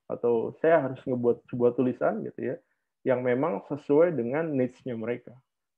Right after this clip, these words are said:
eh, yang sesuai dengan minatnya mereka untuk baca. Dan bahasanya bahasa yang, eh, mereka gunakan gitu ya. Eh, kalau saya target marketnya Kanada, berarti saya harus punya bahasa Inggris yang memang, eh,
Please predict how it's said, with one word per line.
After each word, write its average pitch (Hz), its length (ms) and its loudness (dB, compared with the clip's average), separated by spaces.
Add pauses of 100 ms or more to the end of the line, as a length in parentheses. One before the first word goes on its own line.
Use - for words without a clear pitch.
(200)
eh, 110 480 -2
yang 120 240 -2
sesuai 147 320 4
dengan 139 240 -2
minatnya 123 400 0
mereka 123 400 -6
untuk 110 240 -12
baca. 104 320 -10 (560)
Dan 120 400 0
bahasanya 123 640 2
bahasa 117 480 0
yang, 160 240 0 (320)
eh, 110 160 -6
mereka 120 240 0
gunakan 120 560 -2
gitu - 240 -6
ya. - 40 -6 (520)
Eh, 110 320 -4
kalau 113 320 0
saya 131 200 6
target 117 440 0
marketnya 117 720 -4
Kanada, 117 560 4
berarti 117 480 -2
saya 127 160 -6
harus 123 320 -2 (440)
punya 143 480 -2
bahasa 123 440 2
Inggris 127 320 -4
yang 120 80 -8
memang, 110 320 -6 (520)
eh, 110 920 0